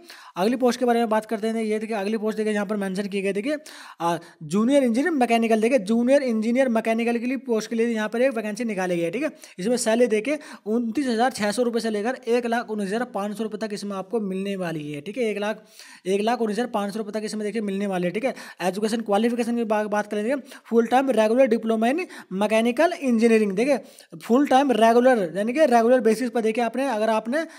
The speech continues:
मैकेनिकल डिप्लोमा किया हुआ है, वो भी आपका मिनिमम साठ परसेंट मार्क्स के साथ, तो इस पोस्ट के लिए देखिए, आप अप्लाई कर सकते हैं, ठीक है।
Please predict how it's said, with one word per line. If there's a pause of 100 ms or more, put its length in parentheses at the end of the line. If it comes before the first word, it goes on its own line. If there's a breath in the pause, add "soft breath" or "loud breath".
(120 loud breath)
मैकेनिकल
डिप्लोमा
किया
हुआ
है,
वो
भी
आपका
मिनिमम
साठ
परसेंट
मार्क्स
के
साथ,
तो
इस
पोस्ट
के
लिए
देखिए,
आप
अप्लाई
कर
सकते
हैं,
ठीक
है।